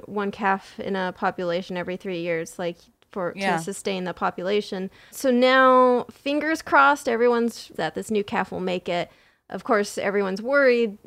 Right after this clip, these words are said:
Speaker 1: that, you know, like, uh, similar problems are gonna happen to this calf, but, you know, th-, we'll, we'll see. This will be, this will be something to cheer on, to hope,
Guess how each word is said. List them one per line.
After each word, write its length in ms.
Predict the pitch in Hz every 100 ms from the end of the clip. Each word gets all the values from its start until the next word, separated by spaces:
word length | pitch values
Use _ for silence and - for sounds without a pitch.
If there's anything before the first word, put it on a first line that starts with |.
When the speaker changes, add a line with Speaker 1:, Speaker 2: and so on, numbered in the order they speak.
| -
Speaker 1:
that, 340 | 202 175 -
you 60 | 196
know, 200 | 175 170
like, 240 | 170 190 -
uh, 120 | 175
similar 480 | - - 254 208 190
problems 520 | - 190 190 185 185
are 120 | 175
gonna 360 | 180 180 175 185
happen 360 | 185 185 180
to 180 | 190 185
this 200 | 180 190
calf, 260 | - 190 180
but, 220 | - - -
you 60 |
know, 180 | 330 254 262 _ -
th-, 120 | 285
we'll, 260 | 214 320 254
we'll 180 | 330
see. 340 | 349 392 262 220
This 200 | 269 277
will 100 | 285
be, 220 | 262 277 254
this 220 | 262 -
will 80 | 254
be 160 | 254
something 400 | 247 247 220 214
to 240 | 214 208 190
cheer 300 | - 240 196
on, 220 | 175 165
to 140 | 170
hope, 280 | 202 185 -